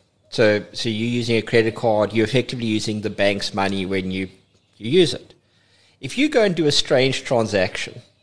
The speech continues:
somewhere that's out of character, so, you know, you normally transact here in East London and suddenly you're in Cape Town and you're at the V and A waterfront.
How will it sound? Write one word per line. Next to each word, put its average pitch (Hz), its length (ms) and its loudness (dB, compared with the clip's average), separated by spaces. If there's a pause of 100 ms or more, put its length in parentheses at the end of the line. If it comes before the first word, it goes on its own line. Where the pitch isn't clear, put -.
(140)
somewhere 110 420 0
that's 92 340 -6
out 107 160 2
of 104 120 -4
character, 98 560 0
so, 95 420 -2 (140)
you 87 80 -16
know, 98 80 0
you 98 180 -4
normally 110 320 0
transact 101 600 -2
here 101 120 4
in 98 80 -2
East 95 200 -4
London 123 340 0
and 107 120 -6
suddenly 113 360 0
you're 104 100 -4
in 101 80 -4
Cape 113 320 2
Town 104 320 0
and 95 100 -4
you're 95 140 -2
at - 160 -6
the 87 80 -10
V 104 220 -2
and 107 100 0
A 101 120 2
waterfront. 101 920 -4